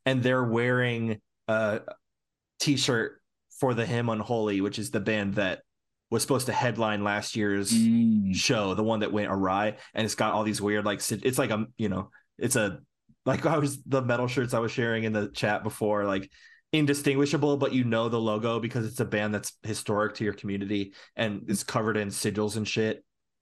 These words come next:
Speaker 1: So, um, I'll say, yeah, Hymn Unholy t-shirt is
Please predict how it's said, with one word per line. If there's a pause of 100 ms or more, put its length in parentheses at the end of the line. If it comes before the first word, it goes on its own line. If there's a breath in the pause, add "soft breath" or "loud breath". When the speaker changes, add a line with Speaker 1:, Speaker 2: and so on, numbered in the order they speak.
(1300)
Speaker 1:
So,
um,
I'll
say,
yeah,
Hymn
Unholy
t-shirt
is